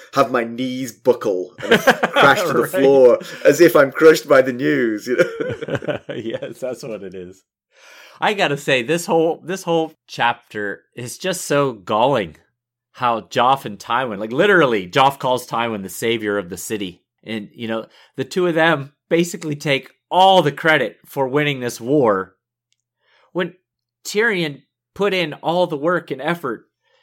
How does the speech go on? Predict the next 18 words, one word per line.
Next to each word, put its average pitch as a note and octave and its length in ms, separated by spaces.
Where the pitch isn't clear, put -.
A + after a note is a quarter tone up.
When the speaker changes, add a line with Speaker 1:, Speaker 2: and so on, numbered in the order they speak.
Speaker 2:
to D3 180
put G#3 180
the E3+ 80
city D3 340
in B2 80
a B2 40
position C3 560
to D3 120
win F#3+ 260
the B2 80
war. F2+ 400
Speaker 1:
True, C#3 320
true. C#3+ 340
In C#3 120
fact, C#3 220
yeah, D#3 180
I D3 60
mean, D3+ 180